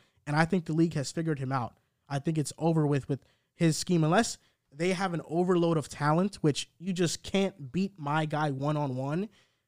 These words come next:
then these things won't work. But when you do have a lack of talent,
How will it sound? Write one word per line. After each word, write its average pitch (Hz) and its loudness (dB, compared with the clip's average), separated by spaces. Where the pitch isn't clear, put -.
then 214 0
these 196 -2
things 180 0
won't 160 2
work. 165 4
But 139 0
when 156 -2
you 156 2
do 160 0
have 180 4
a 160 0
lack 156 2
of 135 -4
talent, 143 -2